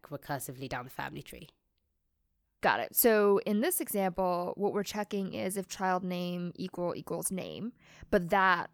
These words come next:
Speaker 2: thing that we're checking might change. So we can pass in whatever thing that we're checking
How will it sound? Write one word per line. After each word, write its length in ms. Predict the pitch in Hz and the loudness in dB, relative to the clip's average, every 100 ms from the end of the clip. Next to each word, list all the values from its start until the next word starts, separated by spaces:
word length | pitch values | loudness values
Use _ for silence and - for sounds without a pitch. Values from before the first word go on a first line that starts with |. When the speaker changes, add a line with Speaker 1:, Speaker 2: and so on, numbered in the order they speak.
| - | -8
Speaker 2:
thing 320 | - 226 208 | 0 2 2
that 100 | 196 | 0
we're 100 | 185 | -2
checking 380 | - 190 190 180 | -6 -6 -6 -6
might 220 | - - | -6 -8
change. 400 | - - - 185 | -10 -10 -12 -4
So 200 | - 185 | 2 2
we 140 | 175 | 2
can 180 | 185 180 | -2 -6
pass 400 | 180 185 170 - | -4 -4 -2 -2
in 280 | 185 180 190 | -4 -4 -4
whatever 340 | 185 185 180 | -2 -2 -4
thing 240 | 180 185 185 | -4 -6 -6
that 120 | - | -6
we're 100 | 180 | -6
checking 560 | - 262 254 190 180 | -6 -6 -4 -4 -4